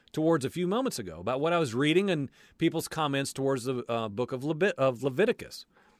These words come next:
Now, it's dangerous to look over there. You're gonna, you're gonna fall into legalistic law and bondage, and you're gonna miss Jesus.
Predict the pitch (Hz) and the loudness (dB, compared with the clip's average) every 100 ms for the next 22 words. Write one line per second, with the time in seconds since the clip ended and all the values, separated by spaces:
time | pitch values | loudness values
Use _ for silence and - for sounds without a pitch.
0 | _ _ _ - - _ - 113 98 135 | _ _ _ -20 -20 _ -12 -10 -2 2
1 | 190 254 160 117 - 139 131 135 135 110 | 4 2 2 0 -2 0 0 2 2 0
2 | 107 101 82 101 131 202 170 - - - | 0 -4 -6 -4 0 0 0 -6 -18 -6
3 | 139 185 165 - 185 190 196 196 185 175 | 0 0 -2 -2 2 4 4 4 2 2
4 | 165 151 - - 135 220 185 185 214 - | 2 2 -6 -4 4 4 6 6 4 2
5 | 170 127 120 123 185 254 247 147 120 104 | -4 -4 -4 0 0 2 2 0 -2 -4
6 | 160 233 277 247 127 101 127 156 156 220 | -2 0 2 2 -2 -2 -4 0 2 2
7 | 208 240 226 175 262 254 226 220 - | 4 2 2 -2 0 4 4 4 -2